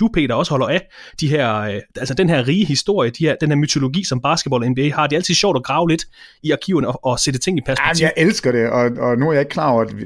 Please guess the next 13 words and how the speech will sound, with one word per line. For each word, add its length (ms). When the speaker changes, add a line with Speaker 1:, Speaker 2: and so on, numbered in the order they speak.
Speaker 2:
det 120
faktisk 240
var 180
en 180
jubilæumsdag, 680
vi 80
var 80
ude 300
i, 80
men, 280
men 140
nitten 420
atten, 360